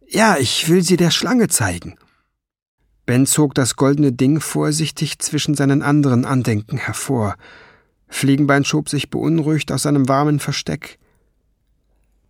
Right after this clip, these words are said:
"Was für eine Schlange?" fragte er, lugte aus dem Rucksack und verschwand mit einem Schreckensschrei wieder zwischen Bens Pullovern. "He, Fliegenbein!" Ben zog ihn am Kragen wieder heraus. "Du brauchst keine Angst zu haben.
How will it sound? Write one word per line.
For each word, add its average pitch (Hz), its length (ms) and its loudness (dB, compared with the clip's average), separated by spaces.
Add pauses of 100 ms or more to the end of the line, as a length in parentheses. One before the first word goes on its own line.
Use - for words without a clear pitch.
(160)
"Was - 360 -2
für - 240 -2
eine 156 200 2
Schlange?" 170 400 0 (720)
fragte - 460 -4
er, 110 240 -4 (420)
lugte 165 440 0
aus 113 140 -4
dem 117 140 -2
Rucksack 175 540 -4 (160)
und 139 160 0
verschwand 156 480 0
mit 160 140 -4
einem 123 180 0
Schreckensschrei 160 840 0
wieder 139 220 2
zwischen 135 380 -2
Bens 110 240 0
Pullovern. 101 580 -4 (920)
"He, 190 260 4
Fliegenbein!" 196 720 0 (500)
Ben 123 180 2
zog 135 300 0
ihn 127 60 2
am 113 160 2
Kragen 110 340 0
wieder 107 140 -2
heraus. 110 480 -4 (240)
"Du 214 120 0
brauchst 214 400 2
keine 156 220 2
Angst 104 300 -2
zu 110 100 0
haben. 78 300 -4